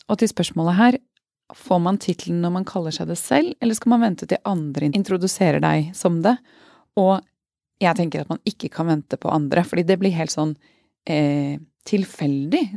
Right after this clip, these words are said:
Noen kan jo bare kalle deg litt sånn hva som helst, og de trenger jo din veiledning i hva de skal kalle deg, og jo tydeligere man er på hva du vil at andre skal kalle deg, og hva du vil at du er, og beskrive hva du jobber med,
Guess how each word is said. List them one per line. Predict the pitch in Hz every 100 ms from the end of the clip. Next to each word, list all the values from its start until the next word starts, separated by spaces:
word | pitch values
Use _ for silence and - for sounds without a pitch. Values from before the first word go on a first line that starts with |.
| 208
Noen | 233 214
kan | 196 208 170
jo |
bare | 180 180
kalle | 196 160 143
deg | 143 151
litt | 156
sånn | 165 160
hva | 139
som | 135 170
helst, | 180 202
og |
de | 202
trenger | 226 185 151 151
jo | 180 - _ _ -
din | 170 175 190
veiledning | 185 165 147 147 147 180
i | 170
hva | 156 147 156
de | 156
skal | 147 - 185
kalle | - 170 143
deg, | 151 240 277 - _
og | - 196
jo |
tydeligere | - - 202 151 151 151
man | 160 170 -
er | 156 143 175 -
på | - 180 175 -
hva | 160 165 160
du | 170 175
vil | 160 151
at | 156
andre | 175 156 147
skal | 156
kalle | 180 156
deg, | 151
og | 160
hva | 147
du | 160
vil | 156 147 156 _ _ _ _
at | 139 - -
du | 170 170
er, | - 147 226 415 - _ _ _
og | 185 180 180 _ _ _ _ _ _ _ _ _ _ -
beskrive | 196 - 165 143 139 156
hva | 156 143 147
du | - 151
jobber | 156 175 147 139
med, | 180 311